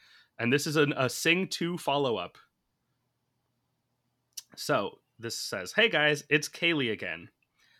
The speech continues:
So I see where you were coming from, and it's making me realize that I do, in fact, only like Sing two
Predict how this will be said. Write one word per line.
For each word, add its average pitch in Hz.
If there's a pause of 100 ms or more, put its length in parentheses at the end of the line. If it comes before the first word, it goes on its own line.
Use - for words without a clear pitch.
(420)
So 165
I 175
see 233
where 143
you 151
were 156
coming 120
from, 101
and 120
it's 113
making 139
me 139
realize 113
that 110
I 110
do, 131
in 143
fact, 107
only 123
like 143
Sing 143
two 107